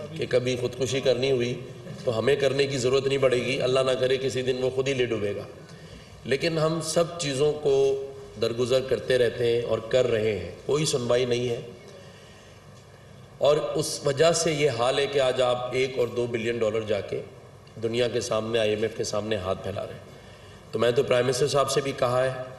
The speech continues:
और भी लोगों से कहा है कि आप अगर कराची पर थोड़ी सी तवज्जो दे दें, जो यहाँ काम करना चाहता है उसको तंग ना करें। एक मिसाल हमारे पास मौजूद है,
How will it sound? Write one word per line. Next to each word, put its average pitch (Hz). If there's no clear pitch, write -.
और 127
भी 147
लोगों 139
से 131
कहा 123
है 131
कि -
आप 117
अगर 113
कराची 110
पर 113
थोड़ी 175
सी 156
तवज्जो 113
दे 107
दें, 104
जो 139
यहाँ 147
काम 151
करना 127
चाहता 107
है 95
उसको 147
तंग 151
ना 113
करें। 90
एक 147
मिसाल 143
हमारे 113
पास 123
मौजूद 117
है, 120